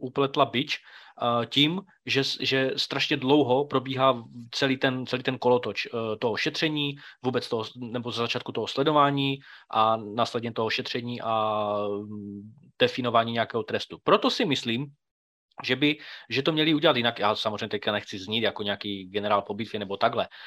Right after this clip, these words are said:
ale de facto to, to, co ty naznačuješ, jakým způsobem teda definovat a více ztransparentnit, eh,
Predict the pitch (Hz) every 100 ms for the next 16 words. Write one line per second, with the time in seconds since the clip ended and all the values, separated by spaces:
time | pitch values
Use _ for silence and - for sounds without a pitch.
0 | - - 117 117 - - _ 107 143 180
1 | - 175 175 170 151 143 - 156 151 156
2 | 156 151 127 131 117 123 113 123 - _
3 | _ 120 254 - 320 - - 139 - 123
4 | 120 139 139 131 127 135 127 123 139 -
5 | 120 143 139 - 123 120 - 120 120 117
6 | 131 151 - - - -